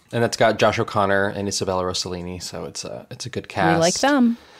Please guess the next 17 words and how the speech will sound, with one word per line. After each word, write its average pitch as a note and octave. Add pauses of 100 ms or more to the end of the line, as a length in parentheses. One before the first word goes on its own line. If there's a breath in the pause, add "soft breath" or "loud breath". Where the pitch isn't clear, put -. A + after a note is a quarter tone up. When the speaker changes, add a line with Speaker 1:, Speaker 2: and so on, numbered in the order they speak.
(480 loud breath)
Speaker 1:
Um, G2
and A#2
I'm D3+
also E3+
really C#3+
excited G#2+
for G#2+
A F#2
Zone F#2+
of F#2
Interest, -
um, F2
because F#2+
it's -
got -
Sandra G#2
Hüller, G2+